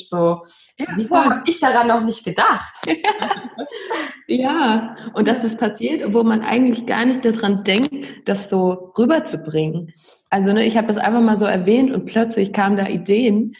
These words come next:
Speaker 1: Mhm.
Speaker 2: wo ich so dachte, „Wow, krass, ja, da kann man so viel drauf aufbauen.“ Und das hilft einem halt teilweise so,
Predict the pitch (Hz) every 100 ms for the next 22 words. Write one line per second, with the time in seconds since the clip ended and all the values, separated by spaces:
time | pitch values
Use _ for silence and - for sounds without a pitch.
0 | - - 196 190 185 196 190 196 196 208
1 | - 247 214 175 - - 277 - - 214
2 | 277 175 175 175 _ - 202 202 202 240
3 | 254 233 196 190 165 233 - - 175 175
4 | 185 - _ _ _ - 185 226 226 220
5 | 175 175 180 - 175 175 175 170 175 185